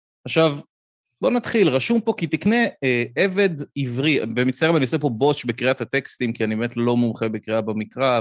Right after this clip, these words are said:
ואת כל ה-, אה, ההגייה הנכונה, אבל רשום פה כי תקנה עבד עברי שש שנים יעבוד, ובשבע-, אה, ובש-, ובשביעית יצא לחופשי חינם. אם בגפו יבוא, בגפו יצא.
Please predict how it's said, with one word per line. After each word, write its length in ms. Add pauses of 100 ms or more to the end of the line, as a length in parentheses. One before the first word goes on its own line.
ואת 180
כל 180
ה-, 220 (840)
אה, 520 (260)
ההגייה 480
הנכונה, 580
אבל 180
רשום 240
פה 120
כי 80
תקנה 360
עבד 220
עברי 260
שש 240
שנים 340
יעבוד, 500
ובשבע-, 520 (100)
אה, 140
ובש-, 380 (200)
ובשביעית 720 (520)
יצא 220
לחופשי 460
חינם. 400 (120)
אם 160
בגפו 460
יבוא, 480 (480)
בגפו 400
יצא. 340